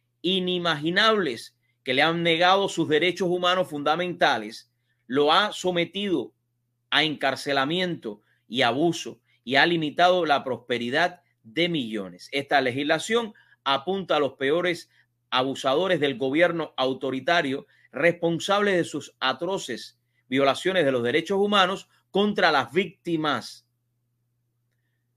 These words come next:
Po-, eh, y activistas por la democracia, y reafirma nuestro compromiso con la libertad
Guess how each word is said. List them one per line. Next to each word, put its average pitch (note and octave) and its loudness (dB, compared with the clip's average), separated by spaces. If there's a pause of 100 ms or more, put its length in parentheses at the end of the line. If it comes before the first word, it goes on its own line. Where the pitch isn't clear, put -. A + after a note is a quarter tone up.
(840)
Po-, E3+ 4
eh, C3 2
y C#3+ 2
activistas D3 2
por C#3+ -2
la C3+ 4
democracia, D3+ 0
y D#3 2
reafirma E3+ 0
nuestro C#3+ -4
compromiso C#3+ -4
con D#3 -2
la D3 0
libertad C#3 0